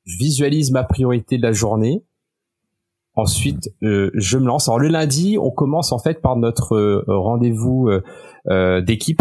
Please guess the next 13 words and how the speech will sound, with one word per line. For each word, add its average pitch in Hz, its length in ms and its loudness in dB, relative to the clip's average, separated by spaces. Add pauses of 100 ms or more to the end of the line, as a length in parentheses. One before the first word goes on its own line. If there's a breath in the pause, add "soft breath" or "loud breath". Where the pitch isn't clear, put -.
(140)
donc - 240 -2
avec 101 180 -2
mon 104 140 2
équipe, 101 360 0 (360)
où 110 100 2
justement, 120 480 0
on 113 60 -4
partage 113 500 0
nos 120 120 0
priorités 120 440 2
de 107 40 0
la 107 80 2
semaine, 117 440 -2